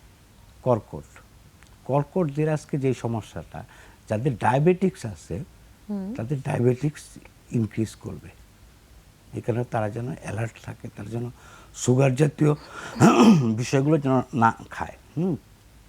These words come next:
Speaker 1: প্লাস হচ্ছে ওদের সেনসিটিভনেসের কারণে, হ্যাঁ, ওদের ভিতরে স্নায়ুচাপটা থাকবে। অনেক
Speaker 2: আচ্ছা,
Speaker 1: বেশি,
Speaker 2: আচ্ছা।
Speaker 1: হ্যাঁ? বিজনেসের জায়গাটা ভালো, ট্রাভেল করতে পারে, ট্রাভেল করলে সময় ভালো কাটবে,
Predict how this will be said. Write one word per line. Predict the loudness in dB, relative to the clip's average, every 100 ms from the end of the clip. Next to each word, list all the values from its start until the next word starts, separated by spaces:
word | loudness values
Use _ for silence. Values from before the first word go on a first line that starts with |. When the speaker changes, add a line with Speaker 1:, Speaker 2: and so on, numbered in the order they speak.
| -20 -20 -10 2
Speaker 1:
প্লাস | 4 4 0
হচ্ছে | -2 -2 -6 -6 -16 -20 -18 -4
ওদের | 0 0
সেনসিটিভনেসের | 0 2 2 0 -2 -2 0 0 0 -2
কারণে, | 0 2 0 -4 -6 -4
হ্যাঁ, | -2 -2 -6 -16 -20 -6
ওদের | -2 0 0
ভিতরে | -2 0 0 0
স্নায়ুচাপটা | -2 0 0 0 -2 -4 -4 -6
থাকবে। | -8 -10 -14 -18 -20 -20 _ _ -10
অনেক | -6 -6
Speaker 2:
আচ্ছা, | -6
Speaker 1:
বেশি, | -8 -10
Speaker 2:
আচ্ছা। | -16 -14 -12
Speaker 1:
হ্যাঁ? | -12 -14 -14 -4
বিজনেসের | -4 -2 -4 -4 -2
জায়গাটা | -2 -2 -4 -6 -8 -20 -20 -4
ভালো, | -2 -2 -2
ট্রাভেল | 0 0 0 -4
করতে | -6 -8 -8
পারে, | -8 -8
ট্রাভেল | -2 -2 -2
করলে | -6 -8 -6 -8 -10 -16
সময় | -10 -6 -6 -6
ভালো | -8 -10
কাটবে, | -8 -10 -12 -14